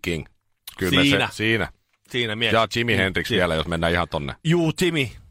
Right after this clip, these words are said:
Speaker 1: Se
Speaker 2: Jimi
Speaker 1: hy-,
Speaker 2: kulttuuritalolla, joo.
Speaker 1: just
Speaker 2: No,
Speaker 1: näin.
Speaker 2: huomaa, että mä oon vähän vanha jätkä, hänellä ei muista kukaan.
Speaker 1: Mm.
Speaker 2: Ollaan jäbähetty tuonne yhdeksänkymmentä-luvun
Speaker 1: vähän.
Speaker 2: te-, tietysti.
Speaker 1: Nyt mentiin aika pitkälle.
Speaker 2: Paitsi Sean Huff on nyt, sehän
Speaker 1: No
Speaker 2: on
Speaker 1: joo.
Speaker 2: moderni, tietysti näin. Mut sit ne kaikki muut.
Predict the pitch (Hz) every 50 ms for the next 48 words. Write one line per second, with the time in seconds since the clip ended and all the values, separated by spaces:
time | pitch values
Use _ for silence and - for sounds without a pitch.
0 | _ - _ _ _ _ - - 98 - - 156 147 - 151 151 143 - 156 143
1 | 139 131 - 123 117 113 110 110 110 113 117 113 98 - - 87 101 110 - -
2 | - - - - - 151 160 190 190 190 185 175 165 151 160 160 156 156 151 156
3 | 160 160 156 143 135 120 117 117 - - 117 113 113 117 117 110 113 110 113 117
4 | 117 101 - 95 - 113 101 107 95 95 98 104 113 117 120 127 127 127 123 113
5 | 104 - - _ 117 107 110 110 113 104 98 110 107 131 127 120 123 120 120 120
6 | 120 98 87 101 - 117 107 104 104 - - 101 95 120 123 - 117 110 104 95
7 | 110 110 120 120 - 90 - 85 76 - - - - - 139 131 123 151 156 147
8 | 135 139 139 117 127 110 110 113 110 95 - 107 - 123 120 113 107 117 113 110
9 | 110 120 123 110 - 107 104 117 110 113 127 113 110 - _ - - - _ _
10 | _ _ _ - - _ _ _ _ _ _ _ 190 202 190 208 190 185 214 202
11 | - 220 208 196 - - 190 196 190 214 247 269 240 - - - - - -